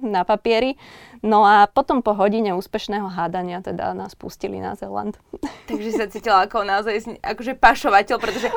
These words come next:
Speaker 1: Úplne.
Speaker 2: na, na letisku podľa mňa všeobecne taký stres, že proste človek sa tam necíti nejak komfortne,
Speaker 1: Áno.
Speaker 2: pokiaľ nelieta každý, každý deň, fakt, že, takže keď si videla, že volajú policajtov k tvojmu kufru, tak si asi spozornila.
Speaker 1: Áno.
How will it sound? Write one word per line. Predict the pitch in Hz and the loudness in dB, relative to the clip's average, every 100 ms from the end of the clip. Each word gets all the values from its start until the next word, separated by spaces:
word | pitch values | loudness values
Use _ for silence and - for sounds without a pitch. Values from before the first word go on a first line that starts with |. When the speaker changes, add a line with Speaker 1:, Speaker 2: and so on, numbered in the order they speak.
| - | 0
Speaker 1:
Úplne. | 330 381 359 233 269 - | 2 4 4 4 0 -4
Speaker 2:
na, | 226 226 - | 0 2 4
na | 240 269 | 6 6
letisku | 320 - 285 | 6 0 2
podľa | 262 254 | 6 6
mňa | 294 | 6
všeobecne | 294 262 285 277 | 4 4 4 4
taký | 247 247 | 0 0
stres, | 247 - 247 262 269 | -8 0 4 4 4
že | 254 | 0
proste | 247 247 247 | 2 0 0
človek | - 311 359 | 2 4 4
sa | 359 | 0
tam | 339 262 | 0 0
necíti | 254 294 285 | -2 0 0
nejak | 254 220 | 0 0
komfortne, | 240 220 285 208 392 | 0 2 6 6 4
Speaker 1:
Áno. | 233 | 0
Speaker 2:
pokiaľ | 226 269 | 2 4
nelieta | 233 220 226 | 4 2 0
každý, | 214 240 247 269 240 202 | 2 0 0 -2 -6 -6
každý | - 254 254 | 0 0 0
deň, | 220 190 240 | 0 0 0
fakt, | - 220 240 | 2 0 0
že, | 220 208 - - | -4 -6 -8 -10
takže | 214 240 | -8 -4
keď | 247 | -4
si | 240 | -4
videla, | 233 208 233 | 2 4 4
že | 277 | 4
volajú | - 226 | 2 2
policajtov | - 370 392 208 202 226 | 2 -2 -2 -2 -2 -6
k | - | -8
tvojmu | - 208 214 | -10 -8 -6
kufru, | 226 190 214 | -8 -10 -8
tak | 202 202 | -6 -6
si | |
asi | 202 208 | -8 -10
spozornila. | 226 196 202 190 180 175 202 | -10 -6 -4 -4 -4 -4 0
Speaker 1:
Áno. | 208 180 | 0 0